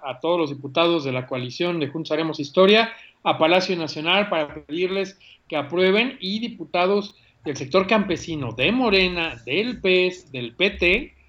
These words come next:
brincan a decir que apoyos al campo y que quieren operarlos directamente, y el presidente se sale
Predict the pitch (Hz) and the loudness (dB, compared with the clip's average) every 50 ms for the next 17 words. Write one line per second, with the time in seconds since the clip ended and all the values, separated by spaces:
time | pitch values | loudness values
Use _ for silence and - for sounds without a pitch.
0 | _ _ _ _ _ - 139 160 175 180 185 233 208 185 160 143 - 190 185 190 | _ _ _ _ _ -6 -4 -2 -2 0 0 2 2 2 0 -2 -4 -8 -4 -4
1 | 190 160 - 185 196 214 208 196 196 165 151 147 185 180 180 185 175 214 202 147 | -4 -2 -2 -2 -2 -2 -2 -4 -6 -6 -6 -4 -2 -2 -2 -2 -4 -6 -6 -6
2 | 151 135 135 175 175 180 175 151 139 156 165 180 165 156 165 160 - - 156 156 | -8 -6 -4 -2 -2 -2 -4 -2 -2 -2 -2 0 -2 -2 -4 -2 -2 -2 -2 -2
3 | 160 165 180 165 208 202 165 143 143 - 143 139 - 147 151 165 180 185 185 214 | -2 -4 -4 0 0 2 2 2 0 -4 -8 -8 -6 -2 -2 -2 0 2 2 2
4 | 220 - - - - - _ _ _ - - - 175 156 135 - - 190 185 185 | 2 0 -4 -16 -20 -20 _ _ _ -16 -8 -4 -4 -4 -2 0 2 4 6 6
5 | 185 190 214 196 - | 6 4 2 0 -4